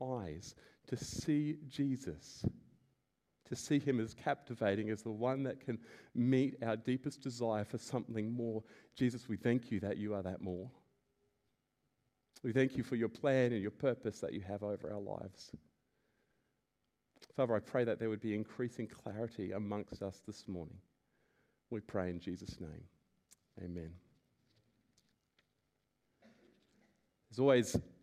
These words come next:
times in our lives when, uh, we, we need help. <clears throat> And, uh, that, that comes at, at many different times.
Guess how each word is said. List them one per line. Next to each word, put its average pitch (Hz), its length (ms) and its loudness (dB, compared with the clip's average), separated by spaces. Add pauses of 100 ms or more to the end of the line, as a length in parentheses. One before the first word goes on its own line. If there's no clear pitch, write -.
(160)
times 131 380 6
in 120 100 8
our 101 120 8
lives 101 560 4 (260)
when, 98 560 2 (260)
uh, 92 280 -2
we, 113 300 4
we 117 120 6
need 98 160 4
help. 95 300 2 (480)
<clears throat> 165 40 -2 (540)
And, 101 520 4
uh, 95 240 6 (480)
that, 135 160 6
that 127 140 4
comes 135 260 4
at, 107 140 6 (120)
at 117 160 4
many 135 220 8
different 104 260 0
times. 92 500 -4